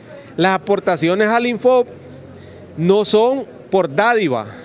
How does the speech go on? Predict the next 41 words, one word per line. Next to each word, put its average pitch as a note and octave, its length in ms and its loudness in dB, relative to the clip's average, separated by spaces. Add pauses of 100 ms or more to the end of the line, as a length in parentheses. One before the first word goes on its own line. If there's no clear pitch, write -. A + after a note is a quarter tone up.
(140)
sino F3 380 -2
porque A3 240 0
hay G#3 140 2
una A3 180 0
ley A3 160 0
que A3+ 160 0
dice A3+ 280 0
que G#3 120 -2
todo A#3+ 260 2
aquel C4 300 0
empresario F3+ 840 0 (580)
que F3+ 100 2
tiene A3+ 300 2
un B3+ 60 -4
capital G#3+ 520 0
en A3 120 -2
giro F#3+ 260 2
de E3+ 80 2
veinte E3 320 -2
mil A3 160 0
lempiras A#3+ 460 0
en F#3+ 100 -2
adelante G3 640 0
está F#3+ 320 0
en A3 80 0
la A#3 80 4
obligación F#3+ 600 2
de A#3 60 2
aportar F3+ 540 0
el F3 180 2
uno C4 200 2
por F#3 200 -2
ciento A3 380 0
de F#3+ 60 0
sueldos A3+ 380 2
y G#3+ 60 -2
salarios A3 460 0
para G3 320 0
que E3+ 80 -4
el D#3 80 0
infoc G3+ 340 0